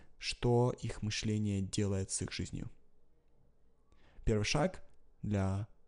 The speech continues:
коуча — это показать клиенту, что этот ад был создан искусственно, что дело не в обстоятельствах, дело в том, как человек думает об этих обстоятельствах.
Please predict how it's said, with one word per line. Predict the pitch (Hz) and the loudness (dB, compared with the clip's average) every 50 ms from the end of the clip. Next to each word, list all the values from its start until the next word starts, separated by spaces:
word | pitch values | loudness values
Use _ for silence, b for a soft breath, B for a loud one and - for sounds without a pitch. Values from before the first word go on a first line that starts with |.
| - - | -20 -14
коуча — | - - 98 92 - - - - - - - - - | -6 -4 -2 -2 -2 -2 -4 -6 -6 -8 -10 -10 -12
это | - - - - | -8 -8 -6 0
показать | - 110 107 104 123 123 - | 0 0 2 2 0 0 0
клиенту, | - - 117 110 107 104 - - - - 127 - b b b b b b b b b b b b b b | 0 0 0 2 2 0 0 -2 -6 -10 -10 -12 b b b b b b b b b b b b b b
что | b - - - - - 117 113 113 113 110 107 - - _ _ _ - - | b -8 -6 0 2 4 6 6 6 6 4 2 0 -6 _ _ _ -20 -10
этот | - - 123 117 - - - | -6 -2 -2 -2 -2 -2 -2
ад | 143 143 147 135 131 | 0 0 0 0 0
был | 123 120 113 107 | 0 0 0 0
создан | - - 131 127 127 117 110 101 | 0 -2 -2 0 0 0 0 -2
искусственно, | - - - 117 - - 98 95 - - - - - - - - - | -2 -4 -6 -8 -6 -4 -4 -4 -4 -6 -8 -14 -18 -20 -20 -18 -12
что | - - - 113 110 107 b b b b | -10 -6 -2 -2 -2 -2 b b b b
дело | - 113 143 147 147 | 2 4 6 6 6
не | 139 131 123 | 6 6 6
в | 127 | 4
обстоятельствах, | 123 - - 113 110 110 - - - - - - - - - - - _ _ - - - - | 2 0 0 0 0 0 -2 -4 -8 -8 -10 -10 -10 -12 -16 -20 -20 _ _ -20 -16 -6 -4
дело | 104 101 101 | -2 -2 -2
в | - - | -2 -4
том, | - - 139 135 135 139 147 151 151 - - - - _ _ _ _ _ _ _ _ _ _ - - - | 0 4 6 6 6 6 4 2 -2 -4 -10 -20 -20 _ _ _ _ _ _ _ _ _ _ -20 -14 -4
как | - 120 110 110 107 - - - | 0 0 2 2 0 -2 -6 -10
человек | - - - 110 104 101 - | -8 -4 -4 -2 -2 -4 -4
думает | 104 110 135 135 123 104 - - | 2 2 4 4 4 2 0 -2
об | 92 | -4
этих | 92 - - - | -6 -6 -8 -10
обстоятельствах. | - - - - 98 - - - - - - - - | -10 -8 -8 -8 -8 -8 -10 -12 -12 -14 -14 -16 -14